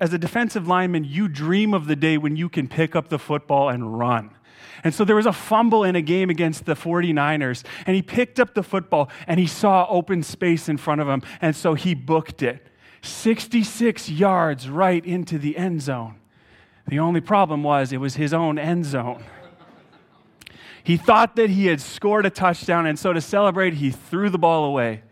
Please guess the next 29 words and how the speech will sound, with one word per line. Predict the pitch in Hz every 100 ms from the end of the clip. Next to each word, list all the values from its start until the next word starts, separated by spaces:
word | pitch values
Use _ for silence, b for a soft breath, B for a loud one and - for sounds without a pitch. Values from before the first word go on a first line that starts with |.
| b b b b
And | 156
in | 185
a | 180
moment, | 180 214 240 208
he | 185 208
thought | 220 202 190
he | 185 170
had | 143
scored | - - 233 233 208
six | - 185 -
points, | - 175 160 -
but | 165
instead, | 160 - - 196 175
he | 156 180
actually | 175 170 - 151
gave | 135 165 160 139 -
two | - 160
points | - 160 135 -
to | - 127
the | 131
other | 131 120 117
team. | - 117 - - B B B B B B -
Talk | 170 190 214 - -
about | 151 156 156
a | 131
change | - 160 151
of | 143
fortunes, | - 135 131 123 113 -
hey? | 127 151